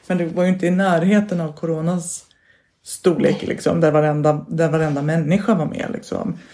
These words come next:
Speaker 2: Mm.
Speaker 1: Men, men just hur viktigt det är att ändå ibland få ställa sig i mitten av en grupp, liksom, och känna att vart
Speaker 2: Mm.
Speaker 1: jag än ser, ser jag
Speaker 2: Mm.
Speaker 1: likasinnade.
Speaker 2: Mm.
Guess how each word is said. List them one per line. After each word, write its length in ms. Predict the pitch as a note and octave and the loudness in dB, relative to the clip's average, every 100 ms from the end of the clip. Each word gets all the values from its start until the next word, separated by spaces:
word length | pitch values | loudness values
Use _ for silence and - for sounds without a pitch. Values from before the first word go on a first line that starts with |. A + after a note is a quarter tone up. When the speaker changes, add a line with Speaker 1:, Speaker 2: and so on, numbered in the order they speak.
| - - - | -20 -20 -10
Speaker 2:
Mm. 120 | A3+ | -4
Speaker 1:
Men, 180 | F3 F3 | -2 -2
men 360 | - F3+ F#3 F3+ | -2 0 2 4
just 320 | F3+ F3+ F#3+ | 2 0 -2
hur 40 | |
viktigt 420 | F3 F#3 - G3 | 0 0 0 -2
det 60 | F#3 | 0
är 60 | E3 | 0
att 80 | |
ändå 300 | E3+ D#3 D#3 D#3 | 0 -2 0 0
ibland 580 | E3+ E3+ G3 F#3 D#3+ | 0 2 2 0 -2
få 60 | E3 | -6
ställa 340 | D#3 E3 D3+ | -4 -2 -2
sig 140 | D3+ D#3+ | -2 0
i 40 | |
mitten 420 | E3+ F3+ - G3+ | 0 0 2 4
av 120 | E3+ E3 | 4 2
en 120 | E3 | 2
grupp, 300 | F#3 F#3+ - | 2 0 -4
liksom, 360 | - - D#3 | -8 -6 -6
och 60 | D3+ | -4
känna 220 | D#3+ D3 | -4 -6
att 120 | D3+ | -4
vart 100 | D#3+ B3+ | -2 2
Speaker 2:
Mm. 120 | G3+ | 4
Speaker 1:
jag 240 | F#3+ D3 | 4 4
än 140 | D3+ D3+ | 2 -2
ser, 460 | - D#3+ - D#3 - - - - | -2 -2 -2 -6 -12 -20 -20 -6
ser 160 | - D3+ | 2 2
jag 100 | D3+ | 4
Speaker 2:
Mm. 120 | E3 | 0
Speaker 1:
likasinnade. 640 | D#3+ D#3+ F#3+ F3+ - - - - _ _ _ - | 0 -2 0 0 -2 -6 -10 -18 _ _ _ -8
Speaker 2:
Mm. 240 | A#3 G#3 | -6 -6